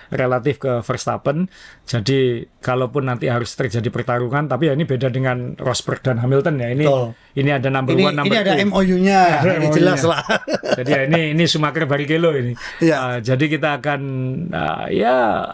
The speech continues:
Speaker 1: akan kesulitan karena berarti Perez akan jadi bumper yang baik.
Speaker 2: Ya. Ada yang mungkin kita juga menyesali juga semalam karena Lewis Hamilton tidak naik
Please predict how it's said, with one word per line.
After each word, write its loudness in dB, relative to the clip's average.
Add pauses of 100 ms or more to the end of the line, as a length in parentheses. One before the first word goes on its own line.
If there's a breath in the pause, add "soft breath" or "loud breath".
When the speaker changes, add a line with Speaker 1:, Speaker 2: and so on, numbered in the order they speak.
Speaker 1:
akan -2
kesulitan 0
karena 0
berarti -4
Perez 0
akan -2
jadi -2
bumper 0
yang 0
baik. 2 (220)
Speaker 2:
Ya. 2 (380 loud breath)
Ada 0
yang 2 (180)
mungkin 2
kita 2
juga 0 (160)
menyesali 2
juga 0
semalam 2
karena 0
Lewis 2
Hamilton 2
tidak 0
naik -2